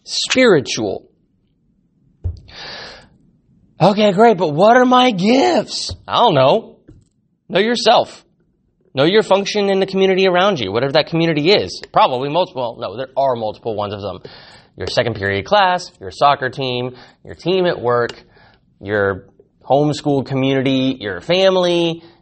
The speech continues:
your senior citizens bridge club. Know yourself and your function within that community, and how you naturally or instinctively work for the good of others and grow in that.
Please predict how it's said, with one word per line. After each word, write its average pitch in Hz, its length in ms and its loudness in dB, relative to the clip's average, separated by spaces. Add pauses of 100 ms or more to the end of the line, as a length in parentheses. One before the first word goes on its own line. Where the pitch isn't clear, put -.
(140)
your 107 520 -2
senior 220 420 2
citizens 180 640 0
bridge 123 340 0
club. 92 440 -2 (640)
Know 139 160 2
yourself 165 640 2 (760)
and 127 140 -4
your 123 100 -4
function 139 360 0
within 123 260 0
that 107 140 2
community, 92 540 -6 (1900)
and 120 160 2
how 135 120 2
you 131 180 0
naturally 151 540 0
or 135 160 2
instinctively 127 680 -4
work 123 280 2
for 180 120 -2
the 180 80 2
good 117 540 2
of 110 180 -4
others 131 540 -2 (560)
and 160 180 2
grow 214 220 4
in 165 100 0
that. - 400 -4